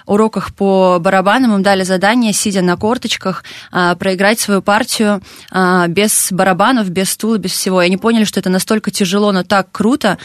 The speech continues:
что они решили соединить, э, тренировку, фитнес с барабанными палочками, и таким образом появилось направление паунд в Америке.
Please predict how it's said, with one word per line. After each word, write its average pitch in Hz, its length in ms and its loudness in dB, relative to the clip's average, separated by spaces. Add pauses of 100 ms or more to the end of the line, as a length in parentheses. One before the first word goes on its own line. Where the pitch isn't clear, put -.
(200)
что - 160 -6
они 214 160 2
решили 208 300 0
соединить, 202 720 0 (260)
э, 175 360 0 (400)
тренировку, 202 600 0
фитнес 226 720 -2
с 175 120 -10
барабанными 190 480 0
палочками, 190 680 -2
и 208 180 -2
таким 196 260 -2
образом 208 400 0
появилось 190 500 -2
направление 190 560 0
паунд 185 520 -2
в 175 40 -4
Америке. 165 460 -4